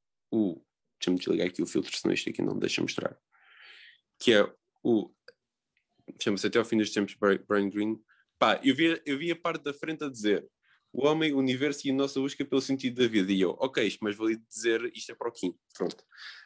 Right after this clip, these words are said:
Ah, na, à frente da capa. Está vendido. Ahm, porém, tinha visto, eu tinha visto, pois já tinha, já tinha, já estava com este na mão,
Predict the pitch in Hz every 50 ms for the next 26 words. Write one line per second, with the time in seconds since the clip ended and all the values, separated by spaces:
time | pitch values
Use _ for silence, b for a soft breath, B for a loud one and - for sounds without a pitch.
0 | B B 98 92 90 92 95 95 - 104 98 - - 104 98 104 101 - 90 87
1 | - - - _ _ - 104 98 101 98 95 87 - - - - _ _ B B
2 | B B B B B B B B 123 139 139 143 143 143 143 143 143 143 143 143
3 | 139 - - _ _ _ - 196 190 175 120 92 87 - _ _ _ _ _ -
4 | 175 - - - 143 151 147 147 160 160 - - - 147 143 - 160 156 151 147
5 | 151 - - - 151 143 139 135 135 131 - 139 135 123 127 113 - 110 107 95
6 | 107 92 - 101 95 - 113 110 110 110 104 - 117 113 - 123 120 120 127 131
7 | 139 147 -